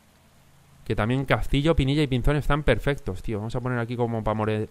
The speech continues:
pa molestar. Vale, este no sé si va a poder pasar. Vale, Osorio, ok.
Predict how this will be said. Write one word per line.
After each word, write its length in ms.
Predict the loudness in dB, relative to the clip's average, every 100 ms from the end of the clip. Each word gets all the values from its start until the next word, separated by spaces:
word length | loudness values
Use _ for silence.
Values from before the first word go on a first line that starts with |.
| -8
pa 100 | -6
molestar. 540 | -2 0 0 0 0 -2 -18 _ _ _ _ _ -8
Vale, 140 | -4 -2
este 160 | -2
no 80 | -2
sé 80 | -4
si 100 | 0
va 120 | 0
a 20 |
poder 240 | 2 2 2
pasar. 440 | -2 0 0 -2 _ _ _ _ _ _ _ _ _ _ _ _ _ _ _ -18
Vale, 260 | -6 -2 0
Osorio, 800 | 0 2 2 4 2 2 0 -4
ok. 220 | -6 -4